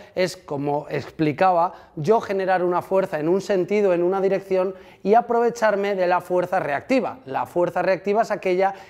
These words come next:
que se convierte en dirección opuesta a la dirección que yo estoy aplicando. Por lo que, cuando yo hago el fondo en la pared, mi cuerpo ya está posicionado en una posición, en un gesto diagonal. Así que si yo estoy en posición diagonal,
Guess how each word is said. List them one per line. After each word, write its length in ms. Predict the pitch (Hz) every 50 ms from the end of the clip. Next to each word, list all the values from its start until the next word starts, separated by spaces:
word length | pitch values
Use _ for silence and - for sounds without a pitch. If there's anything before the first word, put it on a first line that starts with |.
| - _
que 400 | - 196 196 202 214 - - - -
se 540 | - - - - 196 190 180 190 - - -
convierte 580 | 190 190 170 175 170 180 185 185 180 - 196
en 80 | 190 185
dirección 500 | 175 165 165 160 - - 190 185 185 180
opuesta 800 | 180 - - 202 196 185 190 - 190 190 180 - - - - -
a 140 | 156 160 160
la 320 | 160 160 170 175 - - -
dirección 580 | - 196 165 185 175 180 - - 185 180 180 170
que 140 | - 170 156
yo 80 | 170
estoy 220 | 156 - - 160 151
aplicando. 580 | 131 120 135 127 - 131 123 110 107 113 113 - -
Por 240 | - 220 214 202 196
lo 220 | 202 202 190 196
que, 260 | - 226 208 151 - - - - - _
cuando 280 | - 175 180 165 160 160
yo 180 | 151 170 196 233
hago 180 | 247 233 247
el 140 | 240 233 -
fondo 320 | - - 240 226 208 180
en 60 | 175 185
la 100 | 214 190
pared, 260 | 214 202 190 190 185 - - - - - -
mi 180 | 175 180 175
cuerpo 380 | - 233 240 247 240 - 202 208
ya 140 | 196 202 202
está 180 | 202 - 214
posicionado 800 | 165 208 180 - 196 160 - 170 165 170 170 170 175 185 196 190
en 160 | 180 165 165 160
una 200 | 165 170 165 165
posición, 480 | 170 151 120 139 139 156 165 175 170 - - - - -
en 100 | 139 143
un 140 | 156 165
gesto 400 | 160 - 185 170 - - 185 180
diagonal. 580 | 165 156 165 165 151 139 143 147 143 131 117 107 - - - - - - -
Así 300 | - 170 165 - 240 220
que 240 | - 240 240 226 -
si 220 | - - 190 165
yo 120 | 165 220
estoy 360 | 240 214 - - 233 226 208 185
en 180 | 175 175 165
posición 420 | - 170 170 139 156 147 185 185 180
diagonal, 540 | 175 165 147 151 160 190 190 175 175 175